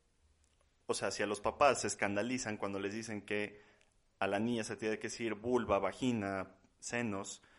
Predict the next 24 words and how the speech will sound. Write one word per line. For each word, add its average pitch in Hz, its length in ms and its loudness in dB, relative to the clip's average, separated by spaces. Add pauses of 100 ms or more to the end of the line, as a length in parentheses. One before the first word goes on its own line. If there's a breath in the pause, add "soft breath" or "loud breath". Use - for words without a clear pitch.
(200 soft breath)
y 113 100 -4
que 113 100 4
recuerdo 113 340 4
a 110 80 6
Gaby 113 240 2
Porras 117 320 -2
que 113 100 -2
decía 120 360 0
que 120 80 -2
eso 127 160 -2
es 123 60 -2
lo, 120 300 0 (120)
el 113 140 2
paso 117 320 2
uno 143 200 0
punto 135 240 0
y 127 80 -2
uno, 117 140 2
inclusive 113 400 -2
para 107 260 0
prevenir 98 380 0
el 101 100 0
abuso 90 320 -4
sexual - 500 -4